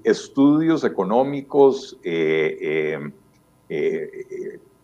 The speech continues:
hay, hay un premio Nobel de Economía, ahora se me olvida, eh, Yun-, eh, Yunis, creo que, que me, se me olvida el nombre, eh, que, que él ha estudiado el tema del, de los microcréditos, pero ojo, no microcréditos de consumo,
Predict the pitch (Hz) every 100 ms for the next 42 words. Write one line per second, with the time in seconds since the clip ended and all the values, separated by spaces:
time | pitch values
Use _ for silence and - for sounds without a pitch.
0 | _ - - - 101 110 135 127 135 135
1 | 135 113 117 127 127 123 127 87 95 110
2 | 117 117 90 80 98 117 92 69 - 71
3 | - 147 117 87 76 82 151 104 76 -
4 | 117 131 147 - - - _ 113 104 -
5 | - 87 90 107 127 123 110 - - -
6 | _ _ 95 90 87 87 - - 202 -
7 | - 214 143 147 - 170 151 135 127 131
8 | 135 135 123 120 117 123 131 123 104 90
9 | 87 85 85 95 85 85 80 110 135 139
10 | 160 - - _ - 107 139 113 120 151
11 | 170 131 135 139 139 147 135 117 92 -
12 | 117 80